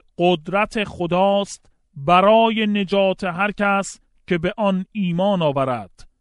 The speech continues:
اول یهودیان و سپس غیر یهودیان.» سپس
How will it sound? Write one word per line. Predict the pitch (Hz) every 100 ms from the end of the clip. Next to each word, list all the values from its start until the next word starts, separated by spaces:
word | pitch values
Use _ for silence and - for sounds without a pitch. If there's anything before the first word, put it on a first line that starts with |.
| _ _ -
اول | 143 127 180 214
یهودیان | 208 208 190 165 175 190 208 208 214 _ -
و | 165
سپس | 170 180 160 180 180 170 - _ _ _ -
غیر | 214 185
یهودیان.» | 147 139 127 131 123 117 104 90 - _ _
سپس | - 151 160 160 160